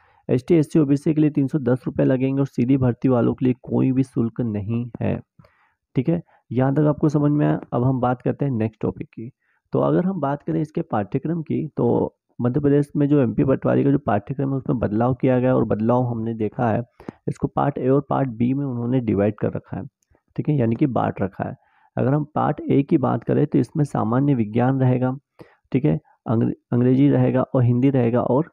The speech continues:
गणित रहेगा, यानी कि साइंस, इंग्लिश, हिंदी और मैथ्स रहेगा, ठीक है। इनका जो अंक उन्होंने पहले से निर्धारित कर रखे हैं कि आपको विज्ञान पच्चीस नंबर का पूछा जाएगा। एक बात ध्यान रखिए,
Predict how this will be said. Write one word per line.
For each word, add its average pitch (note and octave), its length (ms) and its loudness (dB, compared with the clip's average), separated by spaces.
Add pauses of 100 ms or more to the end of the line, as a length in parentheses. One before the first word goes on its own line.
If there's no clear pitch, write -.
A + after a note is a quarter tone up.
गणित A2 360 0
रहेगा, G2 220 0
यानी B2 320 0
कि D3+ 240 2 (280)
साइंस, C#3+ 440 0 (100)
इंग्लिश, C3+ 400 0 (140)
हिंदी B2 280 0
और C3 500 -4
मैथ्स A#2 380 -2
रहेगा, B2+ 340 0 (440)
ठीक C3+ 140 0
है। F3+ 140 0 (300)
इनका C#3+ 320 0
जो F3+ 120 2
अंक E3 380 -2
उन्होंने E3 340 4
पहले C3 360 2
से F#3+ 140 -2
निर्धारित A#2+ 480 2
कर C#3+ 180 0
रखे A#2 220 0
हैं C#3 120 2
कि F#3 100 0
आपको D#3+ 280 2
विज्ञान B2+ 360 0
पच्चीस D3 420 -2
नंबर C3+ 220 2
का C#3+ 80 0
पूछा C3 320 -2
जाएगा। A2 260 0
एक C3 200 -2
बात C#3+ 120 2
ध्यान B2+ 320 2
रखिए, A#2+ 300 0